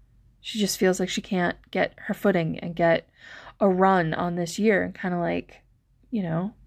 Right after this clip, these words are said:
get her, get her groove on. And, uh, she just feels like she's drowning. And I think, I think we all do. I, I think whether you're homeschooling or you're virtual learning or your, your kids are going to school, and I think, I think, I think everybody,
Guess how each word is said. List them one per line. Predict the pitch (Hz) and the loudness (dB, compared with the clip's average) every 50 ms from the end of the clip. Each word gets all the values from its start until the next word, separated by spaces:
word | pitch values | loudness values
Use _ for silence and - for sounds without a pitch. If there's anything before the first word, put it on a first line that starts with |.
| _ _ _ _ _ | _ _ _ _ _
get | - 196 | -2 0
her, | 185 190 190 190 | 0 2 0 0
get | 190 - 214 208 | -2 0 2 4
her | 220 220 | 4 4
groove | 196 233 240 247 254 226 | 6 6 8 8 8 6
on. | 226 202 175 160 160 156 165 - _ _ _ _ _ _ 302 | 6 4 4 2 0 -4 -6 -12 _ _ _ _ _ _ -14
And, | 220 185 175 170 170 170 170 | -12 -10 -10 -10 -10 -10 -10
uh, | 190 185 185 196 196 | -10 -10 -10 -12 -14
she | - - - | -14 -12 -10
just | 190 208 208 - | -8 -8 -8 -4
feels | - 214 208 208 | -2 -2 0 0
like | 220 214 | 0 -2
she's | - - 220 - | -2 -4 -6 -4
drowning. | - 202 185 196 220 220 202 | -2 -2 0 0 0 0 0
And | 190 185 | 0 0
I | 190 | 0
think, | 190 226 226 233 - - - - - - - - - - - - - - - _ _ _ _ _ _ _ _ - | 2 0 -2 -2 -4 -10 -20 -20 -20 -20 -20 -20 -20 -20 -20 -20 -20 -20 -20 _ _ _ _ _ _ _ _ -2
I | - | 4
think | - 269 269 | 4 4 6
we | 311 302 | 6 4
all | 226 196 226 254 | 6 4 4 2
do. | 262 - - 185 190 - _ _ _ _ - - _ _ _ _ _ _ _ - | 2 0 0 -2 -4 -8 _ _ _ _ -20 -20 _ _ _ _ _ _ _ -14
I, | - - - - - - - 196 | -12 -8 -2 0 2 4 4 4
I | 214 | 4
think | 214 269 240 254 | 4 4 4 6
whether | 247 233 247 | 6 6 6
you're | 233 214 | 6 6
homeschooling | 226 220 233 240 - - 262 254 247 247 247 247 247 | 4 4 2 2 2 2 4 6 6 6 4 4 2
or | - 220 208 | 2 2 2
you're | 202 | 2
virtual | 190 214 214 233 - 247 240 226 | 2 2 0 2 4 2 2 4
learning | 220 214 214 214 208 208 208 | 4 2 2 2 0 0 -2
or | - 208 220 208 | -2 -2 0 0
your, | 202 190 202 - 214 - | 0 0 -2 -4 -6 -6
your | 214 208 | -6 -6
kids | - - 233 214 | -4 -4 -2 -2
are | 247 214 | 0 2
going | 226 220 214 | 4 4 2
to | 202 | 2
school, | - - - 254 269 254 190 185 - _ _ _ _ - - - - - - - - | 0 -2 -2 0 0 2 0 -2 -6 _ _ _ _ -20 -20 -20 -20 -20 -18 -4 2
and | - 208 | 2 2
I | 196 | 2
think, | - 208 196 - _ _ _ _ _ _ _ _ - - - - | 2 -2 -4 -6 _ _ _ _ _ _ _ _ -18 -18 -14 -4
I | - 233 | -4 -2
think, | 214 - 277 - - | 0 0 -2 0 2
I | - 285 | 2 4
think | 302 320 339 | 4 4 4
everybody, | 370 370 403 381 349 254 202 190 190 202 208 226 | 4 4 4 4 4 4 4 2 0 -2 -4 -6